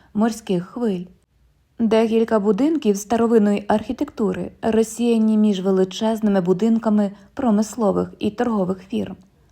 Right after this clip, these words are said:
В одному із цих будинків на півдорозі до Темзи, ліворуч вулиці, живе відомий лікар Горас Селбі. По суті, це дещо невідповідний квартал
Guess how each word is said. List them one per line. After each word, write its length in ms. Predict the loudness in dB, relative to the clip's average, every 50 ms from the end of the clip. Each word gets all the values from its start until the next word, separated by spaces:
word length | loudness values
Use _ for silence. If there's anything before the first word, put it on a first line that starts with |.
| _ _ _ -6
В 100 | 0 4
одному 460 | 4 4 4 4 4 4 4 2 0 0
із 180 | -2 -2 -2 0
цих 240 | 0 0 0 2 2
будинків 640 | 0 0 2 2 2 2 2 2 2 2 2 0 -4 -14 -20 -20 -12 -4
на 220 | 0 2 2 2 2
півдорозі 600 | 2 0 2 2 2 2 2 2 2 2 2 0
до 120 | 0 -2
Темзи, 540 | -2 -2 -2 0 0 -2 -4 -4 -6 -8 -8 -12 -20 _ _ _ _ _ -2
ліворуч 540 | 2 2 2 4 4 4 4 4 2 0 -2
вулиці, 640 | -2 0 0 2 2 0 0 0 0 0 0 0 -2 -8 _ _ _ _ -4
живе 480 | -2 -2 0 0 0 2 4 4 4
відомий 500 | 4 2 0 2 2 2 4 4 2 2
лікар 500 | 0 0 -2 -2 -4 -4 -4 -4 -4 -6 -8 -6
Горас 600 | -6 -4 0 0 0 0 0 -2 -4 -6 -10 -20
Селбі. 600 | -20 -16 -8 -6 -6 -4 -4 -6 -6 -6 -8 -8 -8 -14 _ _ _ _ _ _ _ _ _ _ -2
По 140 | -2 -2 0
суті, 420 | 0 2 2 2 2 4 2 0
це 180 | 0 0 0 0
дещо 380 | 2 2 2 0 0 0 0
невідповідний 720 | 2 2 2 2 0 0 0 -2 0 0 0 0 0 0 -2
квартал 580 | -2 -4 -6 -6 -6 -4 -2 0 0 0 -2